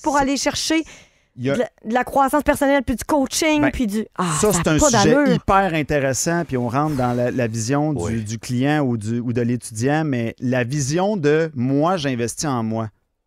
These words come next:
Speaker 1: Ouais.
Speaker 2: Écoute, moi, le client le plus riche que j'ai eu, là, il valait trente millions de dollars. Puis il m'a dit, « Je vais passer à cent millions. » Puis il a
Speaker 3: Oui.
Speaker 2: eu le culot de me dire, « Je te trouve cher, je reviendrai pas. »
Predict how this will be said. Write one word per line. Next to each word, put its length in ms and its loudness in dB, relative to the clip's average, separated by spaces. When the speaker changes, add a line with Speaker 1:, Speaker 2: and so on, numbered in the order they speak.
Speaker 1:
Ouais. 200 2
Speaker 2:
Écoute, 160 2
moi, 200 2
le 200 2
client 440 -4
le 100 0
plus 220 -2
riche 380 -4
que 120 -4
j'ai 200 -2
eu, 240 -2
là, 240 -2
il 160 -4
valait 200 -2
trente 320 -10
millions 280 -4
de 80 -4
dollars. 480 -6
Puis 80 -6
il 60 0
m'a 140 0
dit, « 140 -4
Je 80 -6
vais 80 0
passer 340 -4
à 60 0
cent 220 -4
millions. » 420 -4
Puis 180 0
il 60 4
a 40 6
Speaker 3:
Oui. 60 4
Speaker 2:
eu 300 2
le 320 0
culot 480 2
de 120 0
me 120 0
dire, « 360 0
Je 80 -14
te 80 -4
trouve 280 -6
cher, 300 -2
je 80 -4
reviendrai 420 -4
pas. » 240 -8